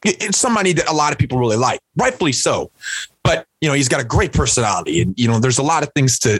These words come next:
to get into there that people really want to follow. But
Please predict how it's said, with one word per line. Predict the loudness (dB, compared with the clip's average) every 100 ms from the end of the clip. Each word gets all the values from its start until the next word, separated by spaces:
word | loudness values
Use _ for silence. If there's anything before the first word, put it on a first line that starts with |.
| -2
to | -2
get | 0 2
into | 2 2 2
there | 2 2 2
that | 2 0 0
people | 0 2 2
really | 2 2
want | 2 2 0 -2
to |
follow. | -2 0 2 0 -6 -6 -4 -2 -4 -6 -6
But | 0 0 0